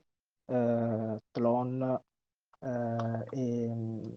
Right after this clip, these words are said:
ne abbiamo discusso, abbiamo parlato di realismo, idealismo e di estetica anche lì. Eh, stavolta leggeremo ancora di meno, eh, perché il racconto è cortissimo,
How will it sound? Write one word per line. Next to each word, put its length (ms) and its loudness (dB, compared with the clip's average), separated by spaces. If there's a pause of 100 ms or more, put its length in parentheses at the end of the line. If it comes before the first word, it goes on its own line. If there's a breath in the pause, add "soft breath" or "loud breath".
(220)
ne 180 -2
abbiamo 340 0
discusso, 500 0
abbiamo 220 -2
parlato 360 0
di 160 -2
realismo, 640 0
idealismo 640 -2
e 120 -16
di 260 -8
estetica 840 -2
anche 340 -8
lì. 200 -2 (640)
Eh, 500 6
stavolta 600 8
leggeremo 640 2
ancora 340 -2
di 100 -2
meno, 480 2 (960)
eh, 180 -8
perché 300 0 (160)
il 160 2
racconto 760 8
è 320 2
cortissimo, 920 2